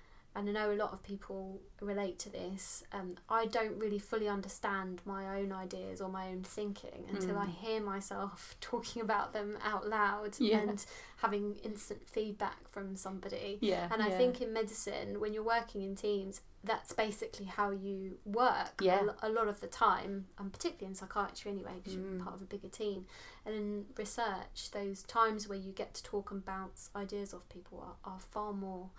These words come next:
Speaker 2: Mm.
Speaker 1: limited, and you have to really proactively go out and seek them. And I think if you're feeling a bit low, as I was, I mean, that's,
Speaker 2: Yeah.
Speaker 1: that's an understatement. I was, I was actually depressed.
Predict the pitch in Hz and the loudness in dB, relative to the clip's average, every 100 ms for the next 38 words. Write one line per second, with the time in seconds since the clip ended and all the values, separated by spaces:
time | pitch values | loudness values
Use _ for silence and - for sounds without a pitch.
0 | 185 170 165 208 202 165 - 185 196 208 | -10 -6 -2 0 0 -4 -8 -6 -2 -2
1 | 214 214 185 208 196 - - 190 185 - | -2 -4 0 0 0 -4 -6 -6 -8 -10
2 | 190 180 175 196 185 190 - - 185 180 | -10 -10 -10 -8 -6 -6 -8 -10 -10 -10
3 | - - - - 233 - - 214 208 202 | -14 -18 -10 -4 -2 -4 -8 -8 -6 -4
4 | 202 208 202 202 233 226 202 185 - 202 | -2 -2 -2 -2 0 2 2 0 0 2
5 | 196 180 180 185 190 185 180 - - 185 | 4 4 0 -2 -2 -2 -2 -2 -4 -6
6 | 185 - 196 190 180 175 175 175 175 - | -8 -6 -2 -2 -2 -4 -6 -6 -8 -8
7 | 196 - - - - 214 185 - 175 - | -10 -10 -12 -12 -10 -8 -6 -6 -6 0
8 | 190 - 190 - 196 185 - - 196 - | 0 0 -4 -4 -8 -8 -6 -6 -6 -10